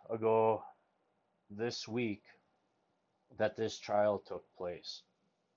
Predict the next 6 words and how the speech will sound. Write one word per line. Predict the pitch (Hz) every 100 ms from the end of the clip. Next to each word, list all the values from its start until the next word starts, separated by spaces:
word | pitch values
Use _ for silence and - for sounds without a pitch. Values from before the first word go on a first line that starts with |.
| _ _ _ _ _ _ _ _ -
Uh, | 92 98 98 92 92 - _ _ _ _ _ _ _ _ _ _ _ _
as | 117 120
soon | - - - 156 160 160
as | 151 135 117 - -
we | 117 131 135
were, | 131 127 120 117